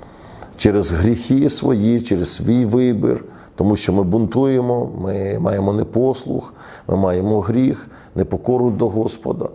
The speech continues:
то ми відділилися від Господа, від Його волі Божої. І ось Господь,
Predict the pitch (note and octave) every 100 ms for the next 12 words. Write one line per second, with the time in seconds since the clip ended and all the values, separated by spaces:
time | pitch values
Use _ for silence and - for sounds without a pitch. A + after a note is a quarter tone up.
0 | - - - - E2 F2 G#2 A2 - -
1 | F#2+ E2+ G#2+ A2 G#2+ G2 - F#2 - F#2+
2 | A2+ A2+ - E2+ D#2+ F2 F2 F#2 F#2+ F2+
3 | G2 F2+ - A2+ A2+ - - - - -
4 | - - G#2+ A#2+ C#3 - - - - F2+
5 | F#2+ - D3 E3 D3+